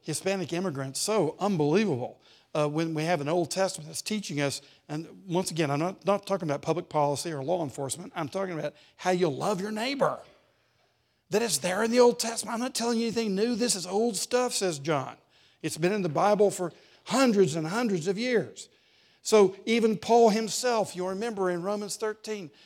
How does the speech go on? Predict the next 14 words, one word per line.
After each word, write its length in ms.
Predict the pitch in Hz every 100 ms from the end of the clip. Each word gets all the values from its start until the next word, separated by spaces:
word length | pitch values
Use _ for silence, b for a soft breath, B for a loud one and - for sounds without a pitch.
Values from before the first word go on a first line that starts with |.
| b
when 140 | 190 190
he's 160 | 180
teaching 360 | - 220 214 214
about 300 | 190 185 185
what 180 | 226 254
is 220 | 240 170
the 180 | 156 170 -
essence 560 | 208 240 233 220 208
of 160 | - 151
the 60 | 135
Christian 480 | - 233 - 165 156
ethic, 420 | 180 220 220 214 - B B
he 120 | 196
says, 380 | - 226 220